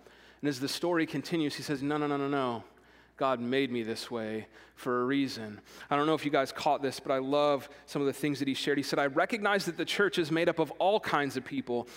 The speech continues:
I don't have to listen to the lies that since I'm disabled, I'm not important. God made me who I am, and I was born with cerebral palsy not because of an accident, but on purpose. And when I think of on purpose, I think, 'Oh man, how can I not worship God?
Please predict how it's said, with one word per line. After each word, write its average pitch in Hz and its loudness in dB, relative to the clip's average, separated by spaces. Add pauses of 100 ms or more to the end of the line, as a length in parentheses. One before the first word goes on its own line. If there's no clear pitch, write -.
(180)
I 160 6
don't 202 4
have 196 4
to 190 2
listen 196 2
to 226 0
the 190 2
lies 143 2
that 165 -2
since 175 -2
I'm 156 2
disabled, 147 0
I'm 143 0
not 151 2
important. 135 -4 (380)
God 165 4
made 175 4
me 170 0
who 220 2
I 175 6
am, 127 0 (240)
and 160 2
I 160 4
was 156 2
born 170 2
with 185 0
cerebral 175 2
palsy 170 2
not 180 2
because 180 2
of 151 2
an 151 0
accident, 143 0
but 147 0
on 156 2
purpose. 127 -2 (300)
And 151 2
when 156 2
I 156 4
think 185 0
of 175 0
on 165 2
purpose, 170 0
I 156 4
think, 180 -2
'Oh 233 4
man, 180 4 (220)
how 202 6
can 226 4
I 190 6
not 180 4
worship 180 4
God? 135 4